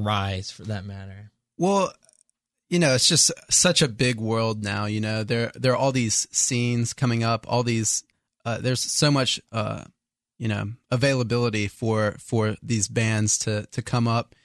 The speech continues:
Speaker 2: You know, how many bands can you name off the top of your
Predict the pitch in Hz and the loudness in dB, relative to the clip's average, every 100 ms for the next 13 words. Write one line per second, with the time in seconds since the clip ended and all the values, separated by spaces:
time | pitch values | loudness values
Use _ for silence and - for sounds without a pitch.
0 | _ _ - 123 123 - _ _ _ - | _ _ -2 0 0 -4 _ _ _ -2
1 | 165 170 160 123 120 127 123 - 120 113 | 2 4 2 2 2 2 0 -2 -2 0
2 | 117 117 113 107 113 120 113 120 113 110 | 0 0 -2 -6 -6 -4 -2 0 0 0